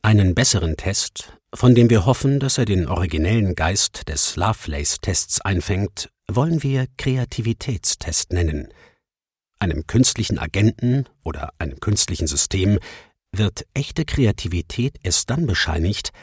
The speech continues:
wenn sie ein Ergebnis produzieren können, das etwas Neues enthält und von menschlichen Beobachtern als wertvoll eingestuft wird. Dieser Test enthält zwei Elemente. Das erste ist Lovelace ursprüngliches Prinzip.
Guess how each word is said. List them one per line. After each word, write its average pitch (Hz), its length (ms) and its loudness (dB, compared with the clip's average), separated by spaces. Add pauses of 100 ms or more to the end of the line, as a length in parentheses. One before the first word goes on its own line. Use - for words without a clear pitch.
(320)
wenn 139 180 8
sie 147 140 4
ein 113 100 4
Ergebnis 107 440 2
produzieren 101 640 0
können, 123 460 0
das - 200 -4
etwas - 380 -4
Neues 147 360 2
enthält 82 500 -4 (420)
und 107 160 2
von 85 140 0
menschlichen 127 480 4
Beobachtern 92 720 -2
als - 360 -4
wertvoll 131 460 -6
eingestuft 76 560 -4
wird. - 320 -16 (1120)
Dieser 156 240 0
Test - 580 -8
enthält 90 340 0
zwei 101 240 2
Elemente. 87 600 -6 (720)
Das 110 220 4
erste 101 380 2
ist 123 500 0
Lovelace 131 580 -2
ursprüngliches 85 680 0
Prinzip. - 500 -6